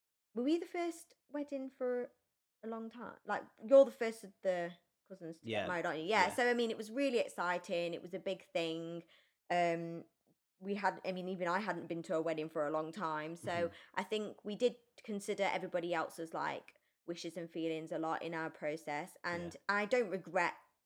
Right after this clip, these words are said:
Speaker 1: having a big wedding and having it in England.
Speaker 2: No, definitely
Speaker 1: But
Speaker 2: not.
Speaker 1: in hindsight, that's probably the only thing I'd do. Is
Speaker 2: Yeah.
Speaker 1: I'd probably maybe just get married abroad. Um, and then I would have, like, done a honeymoon and just flew straight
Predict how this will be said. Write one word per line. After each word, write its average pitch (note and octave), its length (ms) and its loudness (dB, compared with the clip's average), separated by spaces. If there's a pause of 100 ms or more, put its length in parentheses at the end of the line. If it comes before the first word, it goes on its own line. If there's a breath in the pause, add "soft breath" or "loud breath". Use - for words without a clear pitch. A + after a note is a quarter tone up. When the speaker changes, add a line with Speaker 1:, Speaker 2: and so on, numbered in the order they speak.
Speaker 1:
having F3+ 260 -6
a E3 40 -4
big D#3+ 200 -6
wedding E3 260 -2
and E3 120 -6
having F3 240 -8
it D3 100 -10
in D#3 60 -10
England. D#3 500 -10
Speaker 2:
No, G3 220 0
definitely F#3+ 340 2
Speaker 1:
But - 40 -4
Speaker 2:
not. F3 80 -4
Speaker 1:
in F3+ 100 -6
hindsight, F#3+ 720 0 (260 loud breath)
that's - 260 2
probably A#3 360 2
the F#3+ 80 4
only F3+ 140 0
thing E3 180 -6
I'd E3 100 -4
do. E3 180 -2
Is D3+ 60 2
Speaker 2:
Yeah. E3+ 220 4
Speaker 1:
I'd E3 120 -2
probably F3+ 320 -4
maybe E3 280 -2
just E3+ 300 -12 (380)
get - 220 0
married E3+ 380 -4 (100)
abroad. D#3 600 -2 (400 soft breath)
Um, D#3+ 560 -4 (280)
and E3+ 140 -4
then E3 100 -6
I D#3+ 40 -4
would D#3 160 -4
have, D#3+ 140 -6
like, C#3+ 180 -6
done D#3+ 140 -6
a D#3+ 40 -8
honeymoon D#3+ 440 -8
and D3+ 120 -10
just - 140 -20 (680)
flew D3+ 280 -2 (200)
straight C#3+ 400 -8